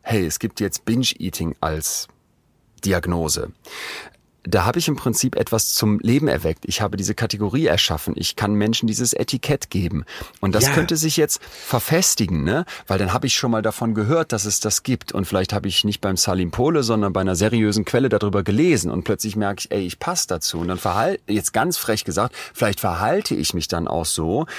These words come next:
Speaker 1: Dann kann
Speaker 2: Ja.
Speaker 1: der Psychiater mich in meine, in seine Studie aufnehmen, hat dann plötzlich einen Datensatz dazu. Also ich überspitze jetzt bewusst, aber
Speaker 2: Ja,
Speaker 1: es
Speaker 2: und eine
Speaker 1: gibt eben die
Speaker 2: Begrifflichkeit vor allen
Speaker 1: und eine
Speaker 2: Dingen.
Speaker 1: Begrifflichkeit dazu. Aber es gibt eben
Speaker 2: Ja.
Speaker 1: diese Diskussion,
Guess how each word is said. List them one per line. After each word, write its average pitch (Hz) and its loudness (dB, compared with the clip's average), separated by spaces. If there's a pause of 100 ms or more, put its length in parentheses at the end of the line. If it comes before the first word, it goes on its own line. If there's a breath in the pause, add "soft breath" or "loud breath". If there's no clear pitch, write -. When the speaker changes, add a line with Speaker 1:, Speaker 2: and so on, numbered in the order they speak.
(180 loud breath)
Speaker 1:
Dann 110 0
kann 127 2
Speaker 2:
Ja. 120 4
Speaker 1:
der 113 2
Psychiater 131 2
mich 123 2
in 123 2
meine, 107 2
in 113 0
seine 104 2
Studie 185 2
aufnehmen, 165 0
hat 123 -2
dann 110 0
plötzlich 101 -2
einen 92 -2
Datensatz 139 0
dazu. 147 -2
Also 101 0
ich 85 -4
überspitze - 0
jetzt 139 0
bewusst, 151 -2
aber 107 4
Speaker 2:
Ja, 110 6
Speaker 1:
es 110 4
Speaker 2:
und 131 6
eine 123 4
Speaker 1:
gibt 110 2
eben 117 4
die 175 6
Speaker 2:
Begrifflichkeit 135 2
vor 92 0
allen 87 0
Speaker 1:
und 107 6
eine 113 8
Speaker 2:
Dingen. 104 4
Speaker 1:
Begrifflichkeit 165 2
dazu. 175 2
Aber 139 6
es - 0
gibt - 0
eben 165 2
Speaker 2:
Ja. 117 4
Speaker 1:
diese 87 2
Diskussion, 113 4